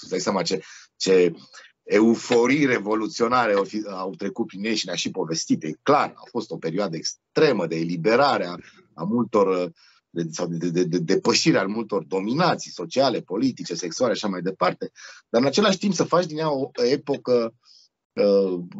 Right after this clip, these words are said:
cum să spun, tutore și să nu, să-i, să-i judecăm pe cei de astăzi doar după acele vremuri, e foarte greu. Și fi-, fiica lui a, i-a răspuns foarte fain: "Lasă-ne să ne trăim epoca. Avem și noi lucruri care ne,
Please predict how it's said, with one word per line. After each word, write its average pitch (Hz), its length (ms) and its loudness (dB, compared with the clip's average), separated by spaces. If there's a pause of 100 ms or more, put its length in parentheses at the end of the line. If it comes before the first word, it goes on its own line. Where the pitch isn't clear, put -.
(320)
cum 117 120 -6
să 120 100 4
spun, 92 640 0
tutore 143 560 0
și 101 240 -10
să 107 100 -10
nu, 131 540 -8 (200)
să-i, - 540 -6 (260)
să-i 110 180 -2
judecăm 107 540 0
pe 127 100 -10
cei 120 160 -8
de 113 100 -6
astăzi 113 520 -8
doar 139 220 0
după 120 240 -10
acele 107 300 -6
vremuri, 135 500 -8
e 135 180 -6
foarte 131 280 -6
greu. 139 160 -2
Și - 220 -6
fi-, 113 260 0
fiica 139 320 2
lui 156 260 4
a, 143 220 2 (400)
i-a 117 320 2
răspuns 117 300 -2
foarte 196 320 0
fain: 92 360 -4
"Lasă-ne 170 300 -2
să 165 140 -2
ne 143 60 -4
trăim 165 380 -2
epoca. 160 360 -6
Avem 165 180 2
și 170 220 -2
noi - 420 -2 (760)
lucruri 104 440 0
care 85 240 -2
ne, 78 540 -6